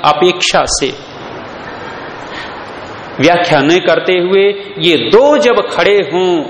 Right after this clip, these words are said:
इनमें से कौन बड़ा हो? इनमें से निश्चित रूप से बंधु वाला बड़ा हो गया,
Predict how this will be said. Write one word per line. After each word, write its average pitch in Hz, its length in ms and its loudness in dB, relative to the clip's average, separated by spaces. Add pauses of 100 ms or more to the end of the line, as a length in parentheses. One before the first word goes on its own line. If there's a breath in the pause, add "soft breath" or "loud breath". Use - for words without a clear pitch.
(300)
इनमें 196 340 2
से 165 280 -2
कौन 220 360 2
बड़ा 185 460 0
हो? 190 240 -2 (1700)
इनमें 185 260 4
से 247 320 0 (580)
निश्चित 156 440 4
रूप 233 140 6
से 233 280 4
बंधु 190 380 2
वाला 220 220 2
बड़ा 208 280 0
हो 165 220 -4
गया, 139 400 -4